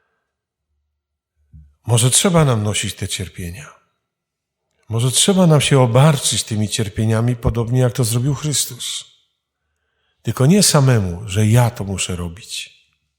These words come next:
Tylko właśnie patrząc na Chrystusa na ołtarzu, ja gdzieś też muszę mieć świadomość, że zjednoczony z Chrystusem tam mam zanieść ten ciężar.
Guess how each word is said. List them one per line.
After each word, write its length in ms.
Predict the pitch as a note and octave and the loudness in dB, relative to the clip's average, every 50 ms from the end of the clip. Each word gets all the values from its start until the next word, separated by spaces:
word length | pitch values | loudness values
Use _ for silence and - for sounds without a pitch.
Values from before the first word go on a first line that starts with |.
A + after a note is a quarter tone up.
| _ _ _ _ _ _ _ _ _ _ _ _ _ _ _ _ _ _ _ _ _ _ _ _ - | _ _ _ _ _ _ _ _ _ _ _ _ _ _ _ _ _ _ _ _ _ _ _ _ -6
Tylko 300 | - A#2 - - C#3+ C#3+ | -6 -4 0 0 0 2
właśnie 560 | F#3 G3 E3 - - E3 D#3 D3 C3+ A#2+ G#2+ - - - - _ _ _ _ _ _ _ _ _ _ _ - | 2 0 0 0 0 2 4 4 4 2 0 -4 -12 -20 -20 _ _ _ _ _ _ _ _ _ _ _ -4
patrząc 420 | - C#3+ E3+ - - F#3+ F3 D3+ | -2 -2 0 0 2 2 2 4
na 120 | C#3+ D3+ C#3 | 4 4 4
Chrystusa 540 | C3 C#3+ C#3 C3 - F#3 E3 - - E3+ | 4 2 2 0 0 0 0 2 2 4
na 120 | D3+ D3 D3 | 4 6 6
ołtarzu, 600 | D3+ D3+ C#3+ - D3 C#3+ C3+ A#2 G2 G2 F#2+ F2 - - _ _ _ _ _ _ _ _ _ _ _ _ _ _ _ _ _ _ _ - | 4 4 4 2 2 2 2 0 0 -4 -6 -8 -12 -18 _ _ _ _ _ _ _ _ _ _ _ _ _ _ _ _ _ _ _ -2
ja 160 | A2+ A#2+ D#3+ | 2 4 4
gdzieś 560 | E3+ C#3 B2 D3 F3+ F3 - - - - - - - - _ _ _ | 4 4 4 4 4 4 2 0 -2 -6 -10 -18 -20 -20 _ _ _
też 220 | - G3+ F#3+ D3+ | -2 0 2 4
muszę 320 | E3 F3 F3+ D3+ - D#3 D3 | 4 4 4 4 4 4 4
mieć 180 | D3+ D3+ - | 4 2 2
świadomość, 560 | - - - C3+ C3 B2+ C#3+ C#3 C#3+ C#3 B2 | 0 0 2 2 4 4 4 4 4 4 4
że 240 | A2+ B2 B2+ A#2+ G#2+ - - - - | 4 4 2 2 0 -2 -6 -10 -6
zjednoczony 720 | - - B2+ B2+ B2+ B2+ C3 A#2+ - - F3+ F3+ F3 D#3+ | -4 0 2 2 4 4 4 2 4 2 2 4 4 2
z 60 | - | 0
Chrystusem 680 | - - C3+ A#2+ - - C#3+ C3 - - C#3+ C#3+ D3 D#3 C#3+ - - - _ _ _ _ _ _ | 0 0 0 0 0 0 -2 -2 0 2 2 2 2 0 -2 -6 -16 -20 _ _ _ _ _ _
tam 460 | - G3+ A3 G#3+ E3+ C#3 A#2+ A#2 A#2+ _ _ _ _ _ _ _ _ _ _ _ _ _ _ _ _ _ _ _ _ _ _ _ _ _ _ _ _ - | -6 -4 -2 -2 -2 -2 -4 -8 -12 _ _ _ _ _ _ _ _ _ _ _ _ _ _ _ _ _ _ _ _ _ _ _ _ _ _ _ _ -6
mam 360 | - G#2+ B2 B2+ A#2 A#2 A2+ | 0 0 2 2 2 0 0
zanieść 960 | G2 - G#2+ A2 A2+ A2 G2+ G2 F2+ - - - - - - - - _ _ _ _ _ _ _ | 0 0 0 0 0 0 -2 -2 -4 -4 -4 -6 -6 -6 -8 -12 -12 _ _ _ _ _ _ _
ten 200 | - G#2+ G2+ G2 | -6 -4 -4 -2
ciężar. 600 | - - G2+ F#2 F2 E2+ E2 F2+ F2+ F2+ - | -2 -2 -2 -4 -4 -6 -8 -10 -12 -14 -16